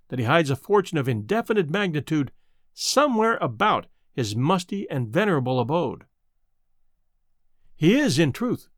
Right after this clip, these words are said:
a very strange person, believed to have been a captain of East India clipper ships in his day, so old that no one can remember when he was young, and so taciturn that few know his real name.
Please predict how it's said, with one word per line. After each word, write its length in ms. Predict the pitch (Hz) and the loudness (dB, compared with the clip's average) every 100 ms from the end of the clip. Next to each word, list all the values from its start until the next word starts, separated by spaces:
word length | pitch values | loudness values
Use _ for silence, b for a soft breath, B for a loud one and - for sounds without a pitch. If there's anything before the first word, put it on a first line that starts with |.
| _ _ _ | _ _ _
a 100 | - | -6
very 240 | 131 269 180 | -2 0 0
strange 640 | - - 170 247 185 117 | -4 -8 -4 0 0 -2
person, 420 | - 170 - - - _ _ _ _ _ _ _ - | -2 -2 -4 -12 -18 _ _ _ _ _ _ _ -2
believed 320 | 127 214 180 | 2 4 4
to 60 | 180 | 2
have 80 | |
been 120 | 165 180 | 2 -2
a 40 | |
captain 440 | - 226 - 156 | -2 -4 -4 -2
of 140 | 127 - | -4 -2
East 300 | 240 226 - | -2 -2 -2
India 300 | - 208 165 | -2 2 2
clipper 340 | - 233 214 139 | 2 -2 0 -2
ships 320 | - 139 - | -2 -6 -4
in 80 | 131 | -2
his 200 | 127 101 | -2 -2
day, 420 | 135 117 69 60 _ _ _ _ _ _ _ _ _ _ _ _ - | -4 -4 -6 -12 _ _ _ _ _ _ _ _ _ _ _ _ -6
so 260 | - 180 | 2 4
old 380 | 135 226 196 117 _ - | 4 4 0 -2 _ -8
that 140 | 131 | -4
no 160 | 113 165 | 0 2
one 180 | 208 185 | 2 2
can 140 | 180 | 2
remember 420 | 160 156 202 151 | 2 2 0 0
when 240 | 123 196 185 | 0 2 4
he 80 | |
was 220 | 190 131 117 | 4 2 2
young, 420 | 196 175 95 - _ _ _ _ _ _ _ - | 0 -2 -6 -14 _ _ _ _ _ _ _ -12
and 120 | 107 | -6
so 160 | - 233 | -2 -2
taciturn 760 | - 247 214 156 160 147 135 - _ _ _ | -2 -2 -2 -2 -2 0 -2 -6 _ _ _
that 160 | 139 - | -8 -4
few 200 | 226 269 | 0 4
know 220 | 175 160 | 4 4
his 120 | 156 | 4
real 240 | 110 190 170 | 4 4 4
name. 400 | 180 190 80 | 2 -2 -8